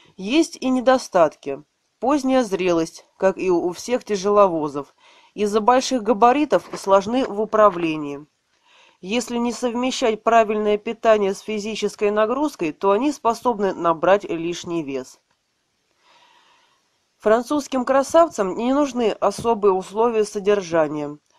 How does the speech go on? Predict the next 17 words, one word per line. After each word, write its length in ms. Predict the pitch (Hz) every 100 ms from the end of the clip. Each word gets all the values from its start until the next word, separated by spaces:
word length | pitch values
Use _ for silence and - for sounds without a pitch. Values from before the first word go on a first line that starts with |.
| _
Природа 480 | 208 240 294 277 254
не 180 | 247 262
наделила 600 | 269 240 269 226 185 165
их 260 | 180 196
капризностью, 840 | - 185 - 240 247 247 - 240 185
присущей 720 | 180 175 - 240 - 247 -
многим 480 | 185 202 208 196 -
чистокровным 760 | - 170 180 185 196 208 196
скакунам. 720 | 185 190 175 196 175 143 135 _ _ _ _ _ _ -
Но 160 | 196 240
минимум 460 | 269 262 254 240
комфорта 580 | 240 269 269 294 320 196
им 220 | - 185
всё 240 | 190 240 247
же 240 | 220 - _ -
необходим. 800 | 202 196 - 190 170 143 139 147 _ _ _ _ _ _ _ _ _ _ _ _ _ _ _ _ _ _ _ _ _ _ _ _ _ _
Сегодня 600 | - 269 277 359 269 247